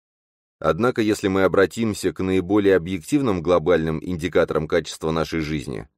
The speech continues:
трудно не заметить существенных улучшений от столетия к столетию. Такие тенденции не должны нас удивлять.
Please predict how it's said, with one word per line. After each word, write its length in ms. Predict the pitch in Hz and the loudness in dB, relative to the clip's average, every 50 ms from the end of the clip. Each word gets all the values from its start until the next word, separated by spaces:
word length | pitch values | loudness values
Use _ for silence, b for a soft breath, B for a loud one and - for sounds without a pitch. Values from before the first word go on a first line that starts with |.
| _ _ | _ _
трудно 300 | - 127 156 165 127 120 | -2 0 0 0 0 0
не 120 | 104 98 90 | 0 0 0
заметить 540 | 80 92 92 98 117 127 113 123 104 80 | 0 0 2 2 0 -2 -2 -4 -8 -8
существенных 640 | - - 98 87 - 110 110 - - 104 95 90 - - | -4 -6 -4 -4 -2 -4 -4 -4 -2 -2 -2 -2 0 0
улучшений 640 | 92 87 85 78 - - 110 113 113 107 101 90 | 0 0 0 -2 -2 -2 0 0 0 0 -2 -4
от 220 | - - 90 - | -4 -4 -6 -6
столетия 580 | - - - 92 80 78 80 78 - - 76 73 | -6 -2 0 0 2 2 0 -4 -2 -2 -2 -2
к 60 | - | -4
столетию. 640 | - - - 76 69 65 64 - - 55 52 53 - _ _ _ _ _ _ _ _ _ _ _ _ _ _ _ _ _ _ _ _ | -6 -4 -2 -2 -2 -2 -6 -6 -8 -8 -8 -10 -12 _ _ _ _ _ _ _ _ _ _ _ _ _ _ _ _ _ _ _ _
Такие 300 | - 80 78 - 82 82 | -4 -2 -2 -2 -4 -4
тенденции 580 | 78 82 78 80 76 95 101 98 - - 85 73 | -2 -2 -2 2 4 2 2 2 0 -2 -2 -2
не 160 | 73 80 90 | -2 -2 0
должны 420 | 87 90 90 95 92 104 107 95 78 | 2 4 2 2 2 -2 -4 -4 -4
нас 180 | 67 64 - | -4 -6 -8
удивлять. 560 | - 67 69 71 67 67 62 55 - - _ | -8 -6 -6 -6 -4 -2 -4 -4 -6 -10 _